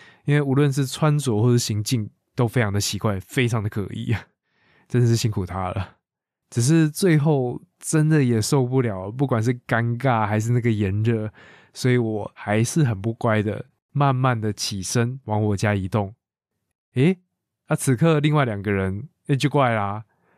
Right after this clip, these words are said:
一直在后面拉着我包包，要我走慢一点。我至今都不晓得他们到底有没有串通好诶。总之就所有人的行径都让人起疑啊，超诡异的。而这样奇怪的感觉呢，就让我全身一直在打冷战，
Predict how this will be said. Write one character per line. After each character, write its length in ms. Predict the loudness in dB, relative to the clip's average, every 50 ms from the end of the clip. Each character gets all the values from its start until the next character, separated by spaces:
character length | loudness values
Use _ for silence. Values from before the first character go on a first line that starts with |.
| _ _ -2
一 180 | 0 2 2
直 100 | 2 2
在 160 | 2 4 4 4
后 80 | 4
面 140 | 4 2 2
拉 180 | 2 2 2 2
着 160 | 2 2 0
我 80 | 0
包 180 | 0 2 0 2
包， 200 | 2 2 2 4
要 140 | 4 2 2
我 40 | 0
走 180 | 0 -2 -2
慢 220 | 0 0 2 2 0
一 60 | -2
点。 320 | -2 -4 -8 -8 -8 -10 -12 _ _ _ _ _ _ _ -2
我 100 | -2 0
至 200 | 2 2 4 4
今 100 | 4 4
都 100 | 2 2
不 120 | 2 0
晓 200 | 2 2 0 2
得 140 | 2 2 4
他 100 | 4 4
们 140 | 2 2 2
到 180 | 2 2 2
底 120 | 4 4 2
有 100 | 0 0
没 100 | 0 0
有 40 | 0
串 240 | 0 0 0 0 0
通 220 | 2 0 0 0
好 240 | 0 0 -2 -2 -4 -6
诶。 240 | -8 -6 -8 -8 -10 _ _ _ _ _ _ _ _ _ _ _ _ -6
总 240 | -2 0 2 2
之 240 | 2 2 2 2 2
就 180 | 2 2 0 0 -2 _ _ _ _ _ _ _ -10
所 260 | -4 0 2 4 4
有 80 | 4
人 180 | 4 2 0 0
的 80 | 0 0
行 220 | 0 2 2 2
径 160 | 2 2 2
都 220 | 2 2 2 2 0
让 280 | 0 0 0 2 2
人 220 | 0 -2 -2 -4 -4
起 260 | -4 -2 -2 -2 -4
疑 240 | -4 -6 -4 -4 -4
啊， 120 | -4 -4
超 220 | -4 -2 0 0
诡 180 | 0 0 -2 -4
异 200 | -2 -2 -2 -2
的。 240 | -4 -6 -10 -10 -12 -16 _ _ _ _ _ _ _ _ -2
而 120 | -2 -2
这 160 | 0 0 0
样 80 | 0 0
奇 240 | 0 0 0 0 0
怪 200 | 2 2 2 2
的 60 | 2
感 220 | 0 -2 -4 -4
觉 160 | -4 -4 -2 -2
呢， 240 | 0 0 0 -2
就 160 | -2 0 0 2
让 180 | 2 2 0
我 120 | -2 -4 -6
全 320 | -4 -2 0 0 2 2
身 200 | 2 0 -2 -2 -2 -2
一 140 | 0 0 0
直 200 | 0 -2 -2 0
在 160 | 0 0 0
打 240 | 0 -2 -2 -2 0
冷 180 | -2 -2 -2
战， 240 | -2 -2 -2 -2 -4